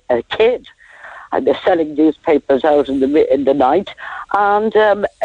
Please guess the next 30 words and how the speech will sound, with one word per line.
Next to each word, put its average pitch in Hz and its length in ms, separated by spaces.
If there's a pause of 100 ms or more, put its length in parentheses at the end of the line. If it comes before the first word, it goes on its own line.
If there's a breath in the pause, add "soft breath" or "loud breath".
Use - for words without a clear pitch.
he 220 260
lived, 277 360 (120)
he, 202 160 (160)
he - 220
told 220 260
me 160 120
he 131 40
was 147 240 (160)
football. 156 500 (560 loud breath)
And, 208 440
um, 220 320 (120)
I, - 80 (460)
I 233 160
said 262 220
to 233 80
him, 208 80
"Well, 190 160
where 196 180
do 151 80
you 190 80
live?" 160 400
And 151 140
he 160 120
told 175 320
me, 170 240 (140)
I 127 180
remember 165 500
his 151 140
exact 190 560
address. 151 440